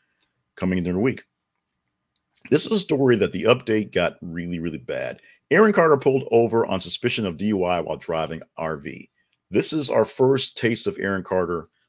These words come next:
this week. Wednesday the second this happened, or Mon-, Monday, Tuesday this happened, it was put into the T M Zs and the websites a few days later. Suspicion of D U I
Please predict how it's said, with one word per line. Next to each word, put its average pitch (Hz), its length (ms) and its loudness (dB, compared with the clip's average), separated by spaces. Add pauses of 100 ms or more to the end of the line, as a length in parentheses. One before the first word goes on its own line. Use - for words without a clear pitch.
this 87 240 -8
week. 76 340 -14 (240)
Wednesday 120 540 0
the 104 80 0
second 101 500 -2
this 95 220 -2
happened, 80 480 -4
or 80 160 -8 (420)
Mon-, 104 420 -2
Monday, 101 260 0
Tuesday 90 340 -6
this 73 140 -10
happened, 73 360 -8 (380)
it 101 80 0
was 98 180 0
put 110 200 -4
into 101 280 -2
the 95 80 -6
T 92 240 -6
M 90 120 -2
Zs 78 400 -6
and 76 100 -10
the 73 80 -12
websites 78 540 -6
a - 40 -18
few - 140 -16
days - 260 -10
later. 87 300 -4 (800)
Suspicion 165 520 2
of 135 60 2
D 127 160 2
U 110 180 2
I 92 400 0